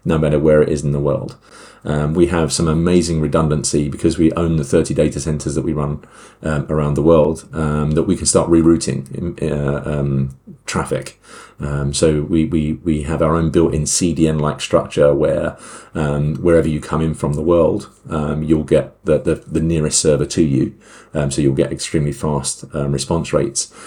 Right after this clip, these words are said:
Uh, but if there is a problem with that particular server, then we can reroute to the next nearest one for you.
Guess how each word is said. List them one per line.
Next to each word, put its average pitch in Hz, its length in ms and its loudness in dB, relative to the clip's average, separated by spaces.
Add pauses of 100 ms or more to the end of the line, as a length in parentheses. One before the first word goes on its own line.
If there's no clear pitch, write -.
(160)
Uh, 78 160 0
but 73 140 2
if - 120 0
there 87 120 6
is 82 100 2
a 69 40 -4
problem 95 340 0
with 71 180 -4
that 73 200 -2
particular 76 380 -4
server, 76 540 0
then 85 220 0
we 85 80 0
can 82 160 -4
reroute 82 300 2
to 87 60 -6
the 85 100 0
next - 260 0
nearest 67 280 -4
one 67 160 -2
for 73 200 -4
you. - 240 -8